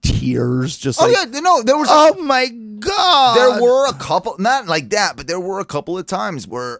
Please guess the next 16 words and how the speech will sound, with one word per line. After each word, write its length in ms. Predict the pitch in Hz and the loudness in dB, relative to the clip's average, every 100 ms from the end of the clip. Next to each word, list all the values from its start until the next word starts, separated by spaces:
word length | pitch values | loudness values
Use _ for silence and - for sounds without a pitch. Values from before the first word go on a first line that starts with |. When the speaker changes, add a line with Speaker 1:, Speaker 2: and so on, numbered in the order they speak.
| - | -10
Speaker 2:
I 280 | 123 120 | -10 -10
left 380 | 110 113 131 - - | -12 -10 -10 -10 -10
a, 140 | 127 117 | -8 -6
what 180 | 120 120 | -4 -4
I 80 | |
thought 280 | 120 131 113 | -4 -4 -4
was 380 | 104 98 - - _ _ _ _ | -6 -10 -12 -14 _ _ _ _
not 340 | 170 208 285 | -6 -4 -4
an 140 | 156 143 - | -6 -8 -6
over 360 | 127 156 156 | -6 -4 -4
the 120 | 131 | -4
top 400 | 110 104 123 104 | -4 0 0 -2
tip, 320 | - 78 92 - _ - | -8 -10 -10 -12 _ -8
but 220 | 107 101 - | -6 -6 -12
a 60 | |
good, 380 | 95 73 110 - | -16 -10 -10 -10